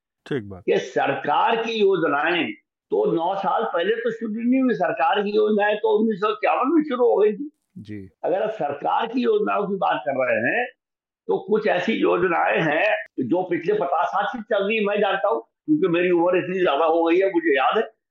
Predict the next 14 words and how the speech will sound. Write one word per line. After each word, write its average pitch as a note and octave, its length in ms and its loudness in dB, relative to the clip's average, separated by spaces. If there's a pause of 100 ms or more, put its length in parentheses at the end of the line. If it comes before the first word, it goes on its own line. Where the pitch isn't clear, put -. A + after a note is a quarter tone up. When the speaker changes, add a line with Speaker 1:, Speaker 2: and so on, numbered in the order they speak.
(140)
Speaker 1:
हाँ। G2+ 320 -8 (360)
Speaker 2:
तो G3+ 100 2
या D#3+ 320 0
तो A#2 60 2
आप A#3 320 2
सब A3 260 0
सरकार F3+ 520 0
की G#3+ 200 0
योजनाओं G#3+ 500 4
का G3 180 0
प्रचार - 400 -2
कीजिए, G3+ 600 -2 (640)
लेकिन G3+ 380 0
सिर्फ A#3 580 0